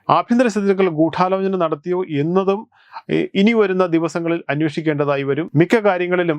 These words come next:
ഭരണപരമാകട്ടെ മതപരമാകട്ടെ, മിക്ക കാര്യങ്ങളിലും, ആ, കടുത്ത നിലപാടുകാരായിരുന്നു ഈ വിദേശകാര്യമന്ത്രിയായിരുന്ന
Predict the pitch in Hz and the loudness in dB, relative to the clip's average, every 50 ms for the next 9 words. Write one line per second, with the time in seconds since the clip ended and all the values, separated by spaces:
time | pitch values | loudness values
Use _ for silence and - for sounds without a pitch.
0 | - 135 - - 147 147 165 165 170 170 175 170 165 160 165 165 156 180 180 180 | -6 -6 -4 -2 0 0 2 2 0 0 0 -2 -2 -4 -4 -4 -4 -4 -4 -2
1 | 165 147 151 160 165 170 180 170 165 156 156 151 147 170 165 156 151 147 - 202 | -2 -2 -2 -2 -4 -4 -4 -4 -4 -6 -6 -6 -4 -4 -4 -4 -6 -6 -6 -2
2 | 190 185 165 160 165 156 160 160 156 165 170 170 185 - _ _ _ _ - - | -2 -2 -2 -2 -2 -4 -4 -4 -2 -4 -4 -6 -8 -12 _ _ _ _ -20 -20
3 | _ - 139 131 135 135 131 131 131 - 160 180 208 220 208 - 240 214 190 175 | _ -2 0 0 0 0 -2 -4 0 0 2 2 2 0 0 0 2 2 2 2
4 | 175 165 175 175 175 180 180 185 180 175 151 139 143 139 143 143 139 123 - _ | 2 2 2 0 0 0 -2 -2 0 0 -2 -2 -2 -4 -6 -8 -8 -8 -8 _
5 | 139 143 139 135 131 151 156 147 - 165 165 160 156 156 156 160 156 156 151 151 | -6 -6 -4 0 0 0 0 0 0 2 2 2 2 2 0 -2 -2 -2 -2 0
6 | 151 143 143 147 143 147 143 147 147 | 0 0 0 -2 -4 -4 -2 -2 -2